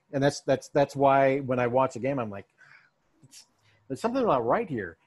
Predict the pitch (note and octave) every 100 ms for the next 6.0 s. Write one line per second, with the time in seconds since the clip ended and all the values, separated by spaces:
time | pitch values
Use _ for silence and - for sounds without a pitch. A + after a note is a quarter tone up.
0 | - F#3 - A#3 A#3+ D3+ G#3+ G3+ B2 A#2
1 | C#3 D3 A#2+ A#2 F3+ G2 E2+ _ _ -
2 | D#3 F3+ F3+ G3 F3 D#3 D3+ C#3+ D3 D3
3 | C3+ C#3 C3+ C3 B2+ A#2 C#3+ B2 A2+ G#2+
4 | G#2+ F3+ F3+ E2+ F2 - _ _ _ _
5 | - B2 A#2 A2+ G#2+ D#3+ C#3 B2+ B2+ -